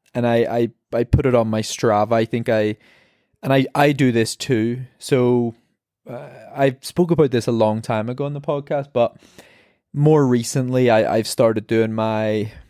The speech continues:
marathon-y type sessions. And the problem with doing a marathon-y type session, you can actually run at an intensity that is beyond marathon,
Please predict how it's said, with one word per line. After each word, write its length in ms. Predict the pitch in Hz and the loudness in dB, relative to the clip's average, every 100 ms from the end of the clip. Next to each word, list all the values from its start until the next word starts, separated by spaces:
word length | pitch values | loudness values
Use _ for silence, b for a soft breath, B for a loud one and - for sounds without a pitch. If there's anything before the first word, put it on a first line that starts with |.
| b b _ - | b b _ -8
marathon-y 680 | 127 110 113 127 - 143 147 | -2 0 2 2 0 -6 -4
type 320 | 160 147 - | -2 -2 -2
sessions. 640 | 151 143 - 175 180 - b b b b _ | -2 -2 -4 -10 -10 -16 b b b b _
And 200 | 135 135 | -2 0
the 100 | 135 - _ _ | 0 -4 _ _
problem 580 | - - 170 170 185 175 | -14 0 2 4 2 2
with 200 | 147 - | -2 0
doing 220 | 131 120 | 0 2
a 460 | 113 110 107 104 98 _ _ | 2 2 2 2 -2 _ _
marathon-y 880 | 113 117 113 107 110 131 - 139 143 | -8 -4 -2 0 2 0 0 -2 -2
type 360 | 143 160 139 - | -2 0 0 -2
session, 560 | - 143 139 160 165 b b b b b b _ - | 0 0 0 -6 -8 b b b b b b _ -4
you 140 | 139 | -2
can 160 | 143 151 | 0 2
actually 460 | 147 147 151 143 | 0 -2 -2 -2
run 720 | 110 110 107 104 110 117 113 - _ _ _ | 0 2 4 4 2 -2 -6 -10 _ _ _
at 120 | 117 | -6
an 120 | 113 113 | -4 -6
intensity 800 | 113 - 120 101 - 123 120 113 | -6 -4 -4 -6 -6 -4 -4 -2
that 240 | 113 107 - _ - | -2 -2 -6 _ -4
is 640 | 117 110 107 107 110 - _ _ _ _ _ - | 0 0 0 -2 -8 -12 _ _ _ _ _ 0
beyond 500 | 117 113 113 113 120 | 2 4 2 0 -2
marathon, 880 | 110 104 104 120 - 135 139 139 | -2 0 0 -2 0 0 0 -4